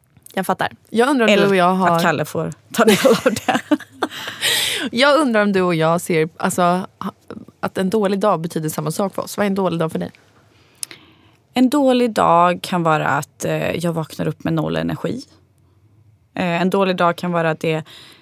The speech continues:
Speaker 2: det går jättetrögt på jobbet eller det flyter inte på. Eller
Speaker 1: Mm.
Speaker 2: att man har, ah, jag har ju inte ofta ont i magen, men låt säga lite ont i magen.
Speaker 1: Ja.
Speaker 2: <laughs> Nej, men en, lite såna saker.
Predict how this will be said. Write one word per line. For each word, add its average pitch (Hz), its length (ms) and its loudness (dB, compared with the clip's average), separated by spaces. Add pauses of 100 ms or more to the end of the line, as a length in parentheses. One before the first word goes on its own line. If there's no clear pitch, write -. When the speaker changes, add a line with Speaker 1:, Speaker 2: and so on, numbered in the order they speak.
(220)
Speaker 2:
det 220 120 -2
går 202 200 2
jättetrögt 160 1300 -6
på 180 100 -8
jobbet 170 480 -4
eller 180 140 0
det 165 120 2
flyter 175 340 -6
inte 165 220 -6
på. 302 460 -6 (160)
Eller 208 280 2
Speaker 1:
Mm. 185 120 4
Speaker 2:
att - 60 -6
man 180 180 0
har, 165 320 -2 (560)
ah, - 80 -14 (100)
jag 180 100 -4
har - 40 0
ju 175 40 -2
inte 160 200 -8
ofta - 220 -12
ont 160 160 -6
i 170 40 -8
magen, 165 400 -6
men 175 140 0
låt 180 140 2
säga 165 300 0
lite 160 240 -4
ont 170 240 -6
i 170 100 -2
magen. 175 460 -2 (380)
Speaker 1:
Ja. 247 260 0 (240)
Speaker 2:
<laughs> - 240 -18
Nej, 254 140 4
men 269 200 4
en, 294 140 4
lite 302 220 -2
såna 269 400 2
saker. - 480 -2